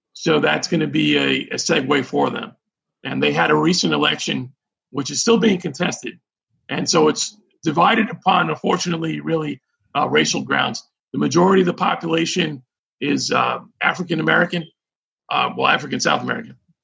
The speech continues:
also Indian backgrounds, and then you have a mixture of Indian, Native,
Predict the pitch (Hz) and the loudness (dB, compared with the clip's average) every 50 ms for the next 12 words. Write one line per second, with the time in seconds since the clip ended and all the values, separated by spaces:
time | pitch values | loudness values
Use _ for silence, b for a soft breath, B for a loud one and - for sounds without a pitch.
0 | _ _ _ _ - - 160 156 - 196 175 165 165 - 170 175 185 185 180 170 | _ _ _ _ -4 -2 0 2 4 4 4 4 4 2 2 4 4 4 4 4
1 | 160 175 170 170 - 180 175 170 170 170 165 - - _ _ _ _ _ - 139 | 4 2 2 2 0 0 0 0 0 -2 -4 -8 -12 _ _ _ _ _ -8 -4
2 | 139 160 160 156 156 151 156 151 147 143 143 147 160 160 - - - 156 143 139 | -2 0 2 2 2 2 2 0 0 0 2 2 2 0 0 -2 0 0 2 2
3 | 127 127 143 147 143 147 147 147 143 135 135 131 _ _ _ _ _ _ _ _ | 2 0 0 -2 0 0 0 0 0 -2 -4 -6 _ _ _ _ _ _ _ _
4 | _ - - 151 151 151 143 139 131 127 127 | _ -4 -2 0 0 2 0 0 -2 -4 -8